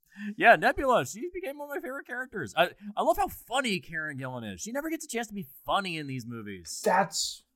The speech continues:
Speaker 2: why I think she has so much fun in this, is it's the opposite of whatever character she's usually stuck playing. She gets to be an asshole. She gets to yell and scream and be threatening.
Speaker 1: Yeah, and she's never like that in real life. <laughs>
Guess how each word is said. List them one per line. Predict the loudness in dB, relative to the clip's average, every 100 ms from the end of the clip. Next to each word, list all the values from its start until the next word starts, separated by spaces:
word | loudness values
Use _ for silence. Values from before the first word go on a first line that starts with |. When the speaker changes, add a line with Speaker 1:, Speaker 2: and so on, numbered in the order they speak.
| 0
Speaker 2:
why | 4 4
I | 4
think | -2
she | -4
has | -6
so | -8
much | -8
fun | -4
in | -4
this, | -4
is | -6 -8
it's | -10 -8
the | -10 2
opposite | 6 6 4 -8 -10 -12 0
of | 2 2
whatever | -2 -2 -4 -8
character | -8 -8 -8
she's | -6 -6 -8
usually | -10 -10
stuck | -2 -2 -2
playing. | -8 -8 -8 -8 _
She | -4 0
gets | 2 0 -4
to |
be | -12 -12
an | -16 _ -2
asshole. | 0 0 -2 0 0 0
She | -6
gets | -8 -8 -12
to | -16 0
yell | 4 6 6 6 0
and | -4
scream | -2 -2 -2 -2 -2 -4
and | -6 -10
be | -10 -6
threatening. | 0 0 0 -4 -4 -8 2
Speaker 1:
Yeah, | 6 6
and | 4
she's | 0 4
never | 4 4 4
like | 4 4
that | 0 -2
in |
real | -2 4 10
life. | 10 10 2 -12 -14 -16 _ _ _
<laughs> | -16